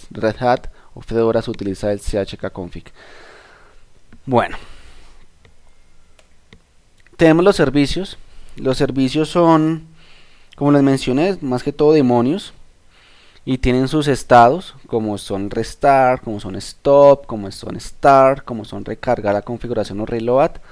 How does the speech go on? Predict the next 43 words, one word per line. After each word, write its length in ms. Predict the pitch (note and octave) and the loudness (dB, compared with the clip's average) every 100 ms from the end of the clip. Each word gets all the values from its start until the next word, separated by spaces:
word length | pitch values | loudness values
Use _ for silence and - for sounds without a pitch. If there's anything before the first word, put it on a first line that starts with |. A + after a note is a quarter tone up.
| - - - - - - _ - - - | -20 -20 -20 -20 -20 -20 _ -20 -20 -10
Y 480 | - G3 A#3 A#3 A#3 | 0 2 2 2 0
normalmente 640 | A3 G3 G3 F#3+ F#3+ F#3 F#3 | 0 0 2 0 0 0 0
la 100 | F3 | 2
gran 160 | D3 | 2
mayoría 280 | C#3+ D3+ C#3 | 2 2 2
de 40 | C3+ | 2
los 100 | C3+ | 0
servicios 320 | C#3+ C#3 D3+ | -4 -4 -4
se 100 | C3+ | -2
guarda 240 | A#2+ A2+ | 0 0
dentro 200 | B2 B2 | 0 -4
del 80 | C3 | -4
directorio 500 | A#2 - G#2+ G2 G2 | -4 -4 -6 -4 -2
E 120 | A2+ | -2
T 160 | A2 A2+ | 0 0
C 300 | B2 - - - - | 2 0 -4 -18 -16
init 320 | A#2+ A2+ A2 | -8 -4 -4
punto 380 | - A#2+ A2+ F2 | -6 -8 -8 -10
D, 120 | D#2 - - - - - - - - - - - - | -12 -14 -16 -18 -20 -20 -20 -20 -20 -20 -20 -20 -12
más 320 | A2+ A#2+ C3 | -4 -4 -2
el 80 | C3 | -2
nombre 240 | G#2+ G2+ A2+ | -2 -2 -2
del 80 | |
demonio 400 | A2+ G#2+ A#2+ D3 | -2 -2 -2 -2
del 100 | C#3 | -4
servicio 400 | B2 G2+ G2 G#2 | -4 -6 -6 -10
como 240 | - G#2 F#2+ | -10 -10 -6
tal. 220 | G2+ F2+ - - - - - - - - | -6 -8 -12 -20 -20 -20 -20 -20 -20 0
Algunos 360 | D3 D#3+ F#3+ | 2 4 6
demonios 400 | F#3+ E3 D3+ D#3 | 6 6 4 2
terminan 360 | F3+ D3+ C3 C#3 | 2 2 2 0
con 160 | E3+ | 0
una 220 | C#3+ B2 B2+ | 0 2 2
D 240 | C3+ C#3 | 6 6
al 140 | C#3 | 6
final. 460 | - C#3+ C#3+ B2+ F2+ - - - - | 4 0 0 0 -4 -6 -8 -10 -10
Por 120 | A#2 | -4
ejemplo, 300 | A2+ A#2+ G#2 | -2 -2 -2
H 160 | G2+ - | -2 -2
T 100 | A#2+ | -4
T 120 | B2 | -4
P 180 | - C3 | 0 2
D 320 | C#3 F3 - | 2 0 -4